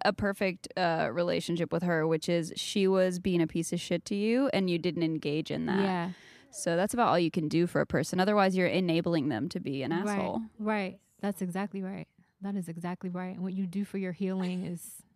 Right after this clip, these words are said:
Speaker 2: is <laughs> what you do for your healing is more important than what anybody else has to say about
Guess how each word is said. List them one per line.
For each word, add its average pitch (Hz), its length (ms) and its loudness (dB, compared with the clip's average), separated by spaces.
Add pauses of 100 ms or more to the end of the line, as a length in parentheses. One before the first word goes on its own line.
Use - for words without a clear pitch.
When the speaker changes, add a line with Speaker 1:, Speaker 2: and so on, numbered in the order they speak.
(500)
Speaker 2:
is 190 160 -2
<laughs> 214 560 0
what 202 120 0
you 208 80 2
do 190 160 0
for 190 120 -6
your 180 160 -2
healing 180 420 -2
is 160 300 -4
more 180 200 0
important 170 500 -4
than 170 140 -4
what 170 100 -4
anybody 170 300 -6
else 165 180 -8
has 165 140 -8
to - 80 -12
say - 200 -10
about - 320 -8